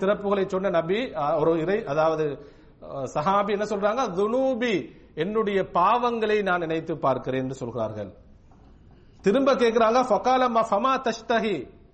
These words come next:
ஏதாவது ஒன்று சொல்லுங்க என்று கேட்கிறாங்க. உஸ்மான் அல்லாஹ் சொல்றாங்க, "ரஹ்மத்துன் ரப்பி", ரஹ்மத்து ரப்பி என்று சொல்றாங்க. நான் எதை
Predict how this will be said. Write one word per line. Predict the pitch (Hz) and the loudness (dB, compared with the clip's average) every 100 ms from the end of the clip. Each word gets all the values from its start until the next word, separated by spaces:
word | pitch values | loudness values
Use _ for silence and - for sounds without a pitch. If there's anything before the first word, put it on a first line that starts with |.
| _ | _
ஏதாவது | 165 208 226 220 | -6 0 0 0
ஒன்று | 214 | -6
சொல்லுங்க | 220 208 240 226 196 127 | -4 -2 0 2 0 0
என்று | 160 196 | -8 -4
கேட்கிறாங்க. | 196 208 214 175 | -4 0 0 2
உஸ்மான் | 135 135 208 208 | -2 -4 -2 -2
அல்லாஹ் | 196 180 151 120 - - - _ | 0 -2 -2 -6 -8 -20 -20 _
சொல்றாங்க, | 156 170 170 165 208 247 - - - | -8 -2 -2 0 -4 -4 -12 -20 -14
"ரஹ்மத்துன் | 135 143 - 202 196 - 214 233 - - - - | -6 -6 -8 -6 -6 -4 -6 -6 -14 -20 -20 -10
ரப்பி", | 131 127 123 127 110 - | -8 -6 -8 -8 -10 -10
ரஹ்மத்து | 127 139 202 196 185 | -8 -8 -2 -2 0
ரப்பி | 143 135 143 | -2 -2 -2
என்று | 147 147 | -4 -4
சொல்றாங்க. | 120 113 110 101 - - - - - | -4 -4 -4 -8 -14 -20 -20 -20 -8
நான் | 131 151 | -4 0
எதை | 175 | 2